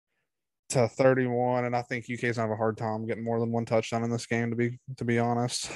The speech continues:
So that's probably where I'm sitting with this thing. I, I don't think it'll be a total, you know, blowout on the scoreboard, but I think, like a lot of these games against Georgia,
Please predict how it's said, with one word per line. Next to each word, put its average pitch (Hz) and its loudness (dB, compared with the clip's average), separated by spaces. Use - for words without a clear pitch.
So 110 2
that's 127 -2
probably 139 6
where 120 2
I'm 117 -2
sitting 117 -6
with 113 -6
this 117 -4
thing. 117 0
I, 135 6
I 147 6
don't 160 6
think 151 2
it'll 139 4
be 135 0
a 120 2
total, 135 0
you 127 -10
know, 110 -8
blowout 123 2
on 120 -4
the 117 -8
scoreboard, 131 -2
but 120 -4
I 110 -2
think, 120 -12
like 117 -4
a 120 2
lot 120 6
of 117 2
these 117 2
games 117 -2
against 117 -4
Georgia, 120 2